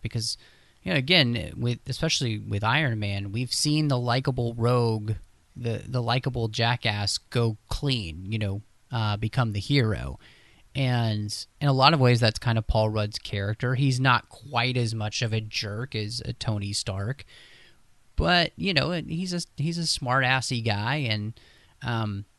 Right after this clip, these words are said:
so, uh, did it feel differ enough? Did it differentiate it stuff, itself enough for you guys from all the different origin stories that we've seen, you know, from Iron Man to Thor, um,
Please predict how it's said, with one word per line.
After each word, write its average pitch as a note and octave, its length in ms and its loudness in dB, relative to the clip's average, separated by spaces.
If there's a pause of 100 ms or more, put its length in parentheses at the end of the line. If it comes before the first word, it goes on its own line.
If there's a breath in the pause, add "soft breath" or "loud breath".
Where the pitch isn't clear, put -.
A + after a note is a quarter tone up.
(160)
so, D#3+ 260 -2 (840)
uh, D#3 80 -4 (380)
did E3+ 140 2
it - 180 -2
feel D#3+ 800 -4 (640 soft breath)
differ C#3+ 440 2
enough? A2 280 2
Did A#2 140 2
it A2+ 120 4 (160)
differentiate A2+ 760 -4
it - 120 -10
stuff, G#2 260 -4 (140)
itself - 480 -6
enough G2+ 500 -4
for - 260 -6
you G#2 160 -4
guys G2+ 340 -2
from A2 680 -2 (500 soft breath)
all C#3 260 8
the C#3 120 4
different C3+ 300 -4
origin A#2+ 460 0
stories A2 460 -2
that - 160 -2
we've G2+ 220 -8
seen, G#2+ 580 -4 (120)
you B2+ 140 -2
know, A2 260 0
from G#2 480 -4
Iron A#2 380 -4
Man G#2 260 -6
to G#2 100 -8
Thor, A#2 640 -4 (400 soft breath)
um, G#2 500 -4